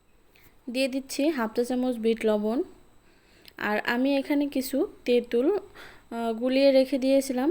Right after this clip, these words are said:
মানে পানি দিয়ে ভিজিয়ে রেখেছিলাম দশ পনেরো মিনিট, সেটাকে একটু চটকে এভাবে একটা ছাঁকনির সাহায্যে ছেঁকে দিয়ে দিচ্ছি।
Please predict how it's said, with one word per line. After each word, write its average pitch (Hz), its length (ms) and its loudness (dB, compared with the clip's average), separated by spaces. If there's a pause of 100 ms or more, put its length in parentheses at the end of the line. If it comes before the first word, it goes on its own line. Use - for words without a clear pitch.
মানে 240 180 -2
পানি 233 300 0
দিয়ে 247 180 0 (100)
ভিজিয়ে 233 380 0
রেখেছিলাম 254 680 0
দশ 233 220 -2
পনেরো 233 360 -6
মিনিট, 233 300 -4
সেটাকে 233 540 -4 (460)
একটু 269 300 -4
চটকে 254 440 0 (100)
এভাবে 233 460 0 (380)
একটা 240 180 -8
ছাঁকনির 254 400 -6
সাহায্যে 269 400 -2
ছেঁকে 254 420 -2
দিয়ে 240 200 0
দিচ্ছি। 214 500 -6